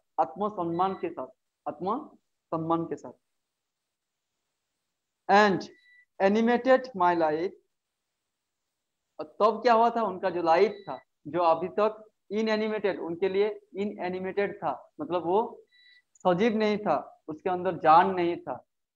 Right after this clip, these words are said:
तो अब क्या हुआ, उनके life में जान आ गया। वो अब उठे,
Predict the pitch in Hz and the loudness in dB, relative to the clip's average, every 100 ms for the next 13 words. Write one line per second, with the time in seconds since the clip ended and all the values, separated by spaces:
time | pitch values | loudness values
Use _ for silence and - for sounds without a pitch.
0 | - 156 147 151 - 165 185 185 202 190 | -4 0 0 -2 -2 2 2 2 0 2
1 | 185 202 - 165 170 160 151 151 175 214 | 0 -2 -4 -8 -4 0 0 -2 -6 -8
2 | - _ _ _ 139 151 151 156 135 127 | -10 _ _ _ -8 -2 0 0 -6 -8
3 | 131 _ _ _ _ _ _ _ _ 156 | -12 _ _ _ _ _ _ _ _ 0
4 | 156 190 - - _ _ _ _ _ _ | 4 2 0 -16 _ _ _ _ _ _
5 | _ - 165 165 139 | _ -4 -2 -4 -10